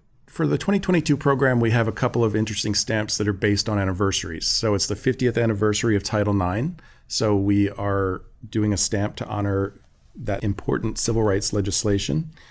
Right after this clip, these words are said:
We're also doing one for the fiftieth anniversary of the National Marine Sanctuaries Act, the act that went into creating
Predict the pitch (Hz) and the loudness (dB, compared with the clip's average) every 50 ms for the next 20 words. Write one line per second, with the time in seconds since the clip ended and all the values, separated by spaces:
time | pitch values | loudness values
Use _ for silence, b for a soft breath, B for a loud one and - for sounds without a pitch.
0 | B B B B B B B B 123 127 131 - 131 143 156 - - 151 143 135 | B B B B B B B B -2 -2 0 2 2 2 2 2 2 2 2 4
1 | 123 135 131 131 123 127 123 123 120 - 113 107 104 127 113 - 120 104 117 113 | 4 2 4 4 4 4 4 2 2 0 -2 0 0 0 0 0 0 0 2 2
2 | 113 107 107 110 110 104 - - 117 113 113 110 104 104 101 - - - 107 107 | 2 2 2 2 2 2 2 2 4 4 6 6 6 4 2 -2 -2 0 0 2
3 | 107 101 95 107 104 101 95 107 110 110 107 - 107 101 104 104 101 95 - - | 2 2 2 2 2 2 2 2 0 0 0 0 0 2 2 2 2 2 2 0
4 | 104 101 101 - 104 101 95 90 82 80 - - 82 76 71 - - - - - | 0 0 0 -2 -2 -2 -2 -2 -4 -6 -8 -10 -10 -10 -12 -12 -16 -16 -16 -14
5 | 160 - 98 101 95 98 98 98 - - - - 107 104 95 95 - - - - | -12 -10 -8 -8 -6 -4 -4 -4 -4 -6 -8 -6 -4 -2 -2 -2 -4 -8 -14 -20
6 | - - 107 107 104 104 98 98 98 - - 101 95 - - - 104 101 104 101 | -14 -6 -4 -4 -2 -2 -2 -2 -2 -2 -2 -2 -4 -4 -4 0 2 4 4 4
7 | 104 101 95 92 90 85 - | 4 2 2 0 -2 -4 -6